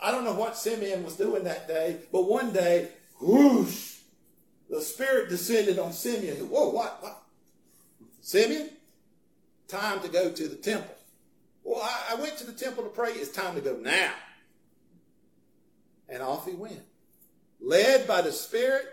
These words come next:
through that crowd. How on earth did he do it? The Spirit directed his steps, and he saw a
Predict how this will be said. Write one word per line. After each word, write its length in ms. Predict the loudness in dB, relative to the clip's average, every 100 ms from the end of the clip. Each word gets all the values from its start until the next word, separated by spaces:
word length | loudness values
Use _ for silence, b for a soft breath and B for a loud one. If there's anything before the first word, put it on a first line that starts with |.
| -18 _ _ _ _ _ _ _
through 280 | 0 4 4
that 280 | 4 2 0
crowd. 460 | -2 2 2 2 0
How 340 | 0 0 2
on 140 | 0 2
earth 240 | 2 2
did 120 | -2
he 80 | -2
do 280 | 0 2 4
it? 200 | 2 0 -16 _ _ -10
The 80 | -10
Spirit 480 | -4 0 2 2
directed 440 | 0 -4 -4 -6 -10
his 220 | -10 -14
steps, 500 | -8 -4 -4 -6 -12 -18 -8
and 220 | -6 -6
he 160 | -8 -10
saw 720 | -8 -4 -2 -2 -4 -6 -10 -20 _ _ _ _ _ _ _ _ _ _ -6
a 120 | -4